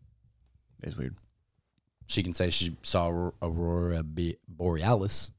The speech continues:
Speaker 1: Yeah.
Speaker 2: but not a shooting star.
Speaker 1: Boy, you almost didn't get that out, did you?
Speaker 2: Yeah, it's tough.
Speaker 1: <laughs>
Speaker 2: Not a good enunciator.
Speaker 1: <laughs> Um, Oregon beats U C L A by three.
Speaker 2: It was a fun game. Uh, U C L A had to call in their backup.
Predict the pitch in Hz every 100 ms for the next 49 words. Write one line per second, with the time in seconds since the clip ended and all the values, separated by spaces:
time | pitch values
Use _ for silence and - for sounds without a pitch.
0 | _ _ _ - 92 95 95 85 95 82
1 | 80 - - - 113 110 107 110 107 98
2 | 107 90 92 90 - 104 - - 90 -
3 | - 76 - - - - - 123 - -
4 | - - _ _ _ _ - - 104 98
5 | 95 95 90 87 80 - 120 - - -
6 | 156 - - - - _ - - - -
7 | _ _ _ 110 104 98 90 85 80 -
8 | - _ _ _ _ _ _ - 98 87
9 | 90 90 95 82 - 85 82 87 120 120
10 | - - _ - 90 - 95 90 87 82
11 | 82 - _ _ _ _ _ - _ 90
12 | 82 85 87 101 104 98 98 95 95 90
13 | 101 101 101 98 95 92 110 107 110 -